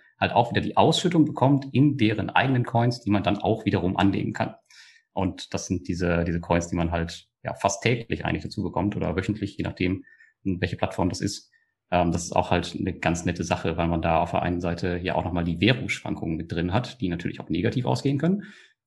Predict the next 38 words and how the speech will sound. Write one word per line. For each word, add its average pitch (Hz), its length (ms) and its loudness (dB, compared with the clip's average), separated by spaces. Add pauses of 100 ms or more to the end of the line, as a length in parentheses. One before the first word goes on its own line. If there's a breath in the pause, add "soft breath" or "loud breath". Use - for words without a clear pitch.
Aber 98 560 2
das - 160 -4
hat - 160 -2
natürlich - 880 -4
auch - 220 -2
in 95 40 -2
den 92 120 -2
ersten, 92 580 -2
äh, 87 300 -6
drei, - 280 -4
vier 98 220 -2
Monaten 113 360 -2
zumindest 131 340 -2
dafür 113 220 0
gesorgt, 110 360 -2
dass 107 80 -8
es 104 320 -6
richtig 101 320 -8
Spaß - 300 0
gemacht - 240 -2
hat, - 100 -8
das - 80 -8
Krypto-Thema. 98 720 -2 (380 loud breath)
Jetzt 98 160 -4
sind - 100 -6
wir 87 80 2
gerade 85 240 2
so 85 400 0
in 90 100 -2
so 85 80 -4
einer 85 420 -2
Phase, 87 360 0
wo - 40 -8
es - 80 -10
ein - 60 -4
bisschen - 160 -4
langweilig 104 400 2
ist. - 300 -6